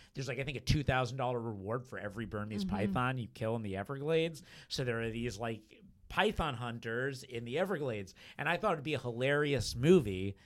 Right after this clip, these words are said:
Speaker 1: to make a mockumentary about me as a documentary filmmaker going to the
Speaker 2: Oh.
Speaker 1: Everglades to make a film about the Burmese python hunters, but getting just so afraid that I'm like, "I'll never,"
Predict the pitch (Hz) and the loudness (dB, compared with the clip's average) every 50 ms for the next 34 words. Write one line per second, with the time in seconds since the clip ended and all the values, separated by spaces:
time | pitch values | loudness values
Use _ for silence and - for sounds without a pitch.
0 | - - - 151 147 135 123 104 113 117 127 139 139 127 - 135 117 131 147 151 | -10 -4 -2 0 2 2 0 0 0 0 2 2 2 2 0 -2 0 2 2 2
1 | 147 135 120 113 110 104 104 107 120 104 104 98 107 123 151 156 151 139 131 120 | 2 2 2 2 2 0 0 2 4 4 4 2 2 0 2 2 4 4 4 2
2 | 101 110 101 92 123 113 117 110 - 120 113 110 104 104 101 98 92 - 147 151 | 0 -2 -4 -2 0 0 0 0 -2 -4 -4 -4 -4 -4 -4 -6 -4 -4 -2 -2
3 | 156 143 120 101 95 - - 92 95 92 82 - _ - - - - - - - | -2 0 -2 -2 -2 -4 -4 -6 -6 -6 -8 -12 _ -20 -20 -20 -20 -20 -2 4
4 | - 160 170 185 196 196 185 - - - 151 151 143 151 165 151 165 165 - 190 | 6 8 8 8 8 6 6 6 6 6 6 6 8 8 8 8 8 6 4 4
5 | 120 127 120 113 110 107 98 - - - - - - - - 156 147 147 147 160 | 4 4 6 6 6 4 2 -2 -6 -14 -18 -20 -14 -8 -6 -2 2 4 4 4
6 | 156 160 127 123 - - 208 202 208 190 180 160 147 139 135 143 - 139 135 - | 4 2 -2 -6 -4 0 2 4 4 4 2 2 0 -2 -4 -6 -4 -4 -6 -4
7 | - - 165 151 160 160 156 160 160 - - 147 143 127 113 135 143 147 143 139 | 0 2 4 6 8 8 8 6 4 4 4 4 4 6 8 6 8 8 6 4
8 | 139 131 120 - - - 156 147 147 123 - 127 120 110 107 143 165 165 131 - | 2 0 0 0 2 4 6 6 6 4 2 0 0 0 0 0 0 0 -2 -6
9 | 113 113 104 92 - - - - - - 165 156 - 180 156 147 143 127 143 147 | -6 -6 -6 -8 -12 -16 -18 -18 -6 -2 -2 2 2 2 2 0 -2 -2 -2 0
10 | - - - - 156 160 160 151 127 - - 165 160 156 156 143 127 117 120 117 | 0 0 0 2 4 4 4 4 2 2 2 2 4 4 6 4 4 2 0 -2
11 | 117 113 113 113 - 120 113 113 113 131 135 127 123 120 | 0 0 -2 -2 0 2 2 2 2 2 4 4 4 4